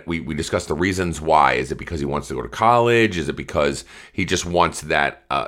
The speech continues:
accolade of going, "I've done really well"? Is he, is it the fact that he wants to make his parents proud? Whatever it is. And we went through this laundry list of, of,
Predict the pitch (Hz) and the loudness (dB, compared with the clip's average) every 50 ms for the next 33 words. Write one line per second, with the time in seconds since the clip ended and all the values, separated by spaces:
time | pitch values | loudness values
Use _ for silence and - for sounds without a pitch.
0 | - _ _ _ - 90 92 95 - - 92 92 95 98 101 98 98 92 - - | -6 _ _ _ 2 4 4 4 2 -2 -2 0 2 2 2 2 0 -2 -4 -6
1 | 73 73 - 82 80 80 80 78 78 73 73 71 - - 73 71 85 82 82 80 | -6 -2 0 2 2 2 2 0 -2 -2 -4 -2 -2 -2 0 0 0 0 0 0
2 | 78 76 71 69 69 87 123 135 135 131 127 123 123 120 117 113 - - 80 73 | -2 -2 -2 -2 -4 -2 0 0 2 2 2 2 2 2 2 0 0 -2 -2 -4
3 | 71 80 78 71 - - - - 80 - 78 87 - - 82 - 92 85 - - | -4 -6 -8 -8 -12 -10 -4 -4 -2 -2 -2 -6 -6 -6 -4 0 0 -2 0 -2
4 | 92 90 90 90 90 - 107 107 110 - 110 - - 98 107 131 139 - - - | -4 -2 -2 -2 -2 -2 0 0 0 0 -2 -4 -4 -6 -4 -4 -6 -6 -8 -4
5 | - 76 67 58 57 57 - 69 78 82 85 78 76 80 78 73 60 55 - - | 0 0 2 2 0 -2 -2 -2 0 0 0 0 0 0 0 0 -2 -6 -8 -12
6 | - - - - - - - 95 110 123 135 131 - 135 127 120 107 92 90 85 | -16 -20 -20 -20 -12 -6 -2 0 2 2 2 2 0 0 -2 -2 -2 0 0 2
7 | 82 82 82 78 82 85 82 82 87 87 - - 90 73 73 - - - 76 71 | 2 2 0 -2 -4 -4 -2 -2 -4 -4 -2 -4 -4 -4 -4 -8 -4 -2 -2 -2
8 | 65 - | -4 -8